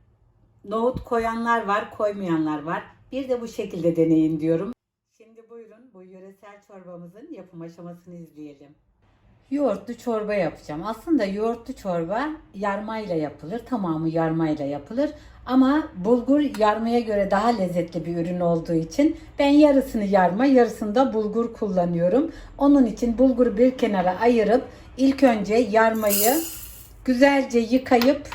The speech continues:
pişiriyorum. Piştikten sonra bulguru yıkayıp ekleyeceğim. Bir çay bardağı yarmayı güzelce yıkadım. Bol soğuk suyla ocağa koydum. Altında yaktım. Şimdi harlı ateşte ama kaynamaya başladıktan sonra kısık ateşte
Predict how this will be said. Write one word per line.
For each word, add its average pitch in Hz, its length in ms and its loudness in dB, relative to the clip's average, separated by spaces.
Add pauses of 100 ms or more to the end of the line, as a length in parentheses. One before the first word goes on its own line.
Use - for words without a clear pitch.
(140)
pişiriyorum. 240 840 0
Piştikten 247 540 -2
sonra 226 560 -2
bulguru 208 300 -10
yıkayıp 165 420 -4
ekleyeceğim. 135 580 -8 (720)
Bir 277 180 -20
çay 233 260 -16
bardağı 202 420 -14
yarmayı 214 760 -16 (260)
güzelce 214 480 -16
yıkadım. 240 760 -18 (420)
Bol 254 200 -6
soğuk 240 380 -14
suyla 185 440 -14
ocağa 208 460 -10
koydum. 269 340 -8
Altında 247 440 -8
yaktım. 254 640 -8 (300)
Şimdi 277 200 -6
harlı 269 360 -2
ateşte 262 380 -10
ama 269 180 -6
kaynamaya 226 480 -6
başladıktan 240 640 -6
sonra 208 280 -8
kısık 240 340 -10
ateşte 202 560 -6